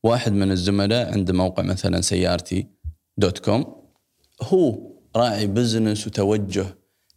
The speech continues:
في مجال فهم السوق وتحويل فهمه وتحليله للسوق إلى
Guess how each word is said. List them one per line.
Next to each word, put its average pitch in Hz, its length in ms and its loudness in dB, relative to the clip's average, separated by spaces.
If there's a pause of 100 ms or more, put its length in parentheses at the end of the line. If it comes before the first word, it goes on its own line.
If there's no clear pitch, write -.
في 107 180 0
مجال 98 720 0 (160)
فهم 120 320 2
السوق 107 580 -2
وتحويل 123 920 0 (180)
فهمه 117 440 2
وتحليله 104 540 0
للسوق 143 680 -2
إلى 196 400 2